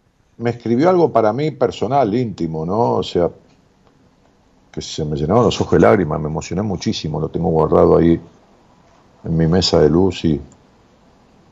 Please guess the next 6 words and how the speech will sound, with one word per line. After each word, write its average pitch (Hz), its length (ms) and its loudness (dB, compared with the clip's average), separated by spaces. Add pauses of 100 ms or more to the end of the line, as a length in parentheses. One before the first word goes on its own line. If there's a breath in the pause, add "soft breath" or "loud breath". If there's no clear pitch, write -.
(360)
este, 73 640 2 (2750)
sí, - 220 -2
sí. 95 340 2 (1900 soft breath)
Eh... 87 720 6 (460)
Tomás 123 260 0
Centurión, 120 680 2